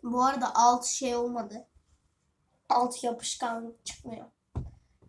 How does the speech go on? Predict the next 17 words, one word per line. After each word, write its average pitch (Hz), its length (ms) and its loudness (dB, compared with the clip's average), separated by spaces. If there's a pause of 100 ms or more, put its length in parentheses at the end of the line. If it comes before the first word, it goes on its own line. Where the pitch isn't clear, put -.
(3000)
Altı 254 380 2
sert 262 300 -2
çünkü. - 460 -16 (960)
Böyle 370 420 6
bir 302 60 2
şey 370 280 4
çıkıyor 339 300 2
arkadaşlar. 247 720 0 (1000)
Sert - 540 4
bir 294 60 -2
yer, 240 140 6
hatta 240 460 4
pergelle 311 800 6
deliniyor 277 400 -2
mu 254 180 -4
ona 254 200 -6
bakalım. - 340 -8